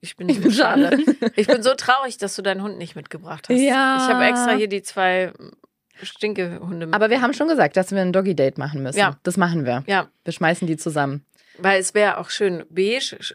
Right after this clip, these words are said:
Speaker 1: br-, schwarz und braun. Dann so in der
Speaker 2: Aber
Speaker 1: Mitte.
Speaker 2: ich muss sagen, jetzt, wo ich hier bin und noch weiß, dass die beiden da sind und so, bin ich doch ganz froh, obwohl es jetzt natürlich traurig klingt, dass er nicht dabei ist, weil
Speaker 1: Escape Action die ganze Zeit.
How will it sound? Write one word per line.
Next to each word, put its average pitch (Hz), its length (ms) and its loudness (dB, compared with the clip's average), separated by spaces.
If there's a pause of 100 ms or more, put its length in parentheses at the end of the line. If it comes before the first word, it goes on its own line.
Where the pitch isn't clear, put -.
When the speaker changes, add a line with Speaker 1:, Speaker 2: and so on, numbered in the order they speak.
Speaker 1:
br-, - 200 -16
schwarz - 300 -4
und 233 240 0
braun. 185 440 -4
Dann 247 180 2
so 247 60 4
in 220 60 8
der 247 40 6
Speaker 2:
Aber 269 120 0
Speaker 1:
Mitte. 180 140 -4
Speaker 2:
ich - 80 -2
muss 233 140 0
sagen, 214 220 4
jetzt, 220 220 0
wo 208 40 -2
ich 208 100 -2
hier 226 120 0
bin 214 120 0
und 185 60 2
noch 175 160 -4
weiß, 196 240 2
dass 202 140 -6
die 180 100 -10
beiden 165 240 2
da 170 160 4
sind 190 160 -4
und 165 80 -2
so, 175 240 2
bin 190 180 2
ich 180 140 -4
doch - 200 2
ganz 233 260 -2
froh, 240 420 4
obwohl 208 220 4
es 202 100 -2
jetzt 190 80 -6
natürlich 190 320 -6
traurig 202 420 0
klingt, 262 320 0
dass 214 140 -2
er 196 80 4
nicht 185 160 -6
dabei 180 280 2
ist, - 200 -6
weil 190 180 4
Speaker 1:
Escape 196 300 2
Action 185 300 -10
die 160 80 -12
ganze 165 320 -16
Zeit. - 220 -18